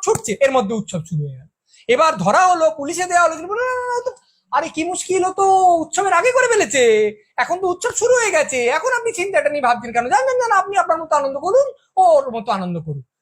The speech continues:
বলে পুরো ব্যাপারটা মকুব হয়ে গেল, আর কোনো চিন্তা রইল না। আমি মেরেছি, ক্যাচ উঠে গেছে,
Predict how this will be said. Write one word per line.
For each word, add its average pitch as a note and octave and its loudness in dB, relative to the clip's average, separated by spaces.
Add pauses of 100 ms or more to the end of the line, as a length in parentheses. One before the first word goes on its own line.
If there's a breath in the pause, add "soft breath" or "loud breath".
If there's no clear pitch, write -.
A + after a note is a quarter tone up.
(160)
বলে D4+ 4
পুরো C4 -4
ব্যাপারটা A#3+ 0
মকুব F4 0
হয়ে A4+ 2
গেল, G4 2 (360)
আর A#3+ 0
কোনো B3+ -6
চিন্তা E4+ -4
রইল F#4+ 0
না। D#4 -10 (220)
আমি C#4 -2
মেরেছি, D#4+ 0
ক্যাচ F4+ 0
উঠে G4 0
গেছে, F#4 2